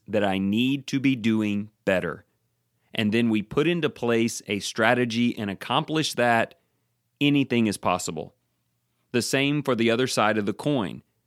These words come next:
If you can self-assess regularly and say, "You know what? There are a few things I'm doing I wish I was not doing," and you understood how to empower yourself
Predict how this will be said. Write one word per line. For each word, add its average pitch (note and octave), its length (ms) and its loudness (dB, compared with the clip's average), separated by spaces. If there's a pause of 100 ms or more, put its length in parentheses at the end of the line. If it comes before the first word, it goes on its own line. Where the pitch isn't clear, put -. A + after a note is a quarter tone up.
(320)
If A2+ 180 -4
you B2 260 -2
can G#2+ 220 -2
self-assess B2+ 920 0
regularly A2 880 0
and G2+ 160 -4
say, G2 480 2
"You A#2+ 140 -4
know B2+ 140 0
what? C#3+ 300 2 (320)
There C3+ 320 2
are B2 260 2
a G#2 60 -2
few D#3+ 380 0
things A#2+ 480 0
I'm C3+ 320 -2
doing G#2+ 560 0 (340)
I A#2 160 0
wish D3+ 360 2
I F3 100 2
was D#3 220 0
not C#3 200 2
doing," B2 460 0 (600)
and G#2+ 260 0
you B2+ 240 0
understood C3 1080 0
how A#2+ 200 0
to A#2+ 300 -2
empower B2+ 680 -2
yourself G#2+ 720 2